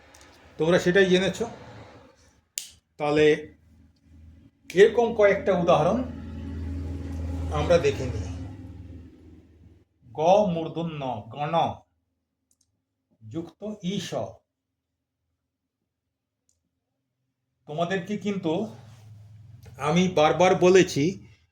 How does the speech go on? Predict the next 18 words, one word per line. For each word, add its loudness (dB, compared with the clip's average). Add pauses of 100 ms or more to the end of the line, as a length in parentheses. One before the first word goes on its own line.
(220)
যে -2
সন্ধি, 0 (280)
সন্ধি 4
যখন 2
করব, 2
যে 6
শব্দগুলোর 0
মধ্যে 0
সন্ধি 0
করছি -2 (920)
তাদের 4
কোনটার 6
কি 2
মানে 2 (920)
অতি 4
অবশ্যই 6
ডিকশনারি 2
দেখে 2